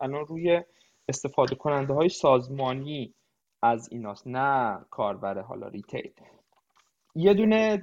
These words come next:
استارتاپ دیگر هم توی این حوزه مثال می‌زنه به اسم ماجیک لیپ که میگه که،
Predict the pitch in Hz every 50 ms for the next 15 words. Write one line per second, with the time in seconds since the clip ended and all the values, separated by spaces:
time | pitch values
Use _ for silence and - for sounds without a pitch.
0 | - - 156 - - - 170 160 156 156 - 185 190 - 214 214 170 156 151 151
1 | 175 185 196 208 190 196 - - 185 185 - - 175 180 175 165 160 156 151 147
2 | 165 180 185 170 143 135 - - 165 180 185 196 196 180 202 196 196 190 170 156
3 | 156 156 - 190 180 180 170 156 143 139 135 135 135 - - 147 156 175 208 233
4 | - _ _ _ _ _ _ _ _ _ _ _ - - 147 143 143 139 139 147
5 | 160 165 165 - - 185 180 185 185 185 185 185